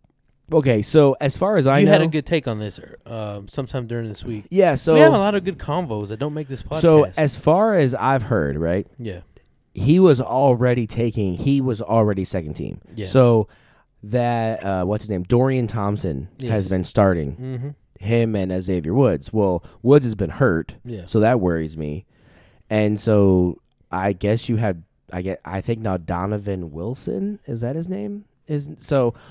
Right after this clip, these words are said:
Speaker 1: our
Speaker 2: Yeah.
Speaker 1: safety position is
Speaker 2: Sketch.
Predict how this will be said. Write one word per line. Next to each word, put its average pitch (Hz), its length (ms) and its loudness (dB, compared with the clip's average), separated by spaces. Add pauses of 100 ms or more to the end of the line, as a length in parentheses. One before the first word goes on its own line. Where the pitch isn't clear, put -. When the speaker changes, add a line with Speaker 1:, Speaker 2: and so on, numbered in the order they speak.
(120)
Speaker 1:
our 233 80 -2
Speaker 2:
Yeah. 247 60 -2
Speaker 1:
safety 233 320 -2
position 165 360 0
is 117 560 -6 (260)
Speaker 2:
Sketch. - 600 -8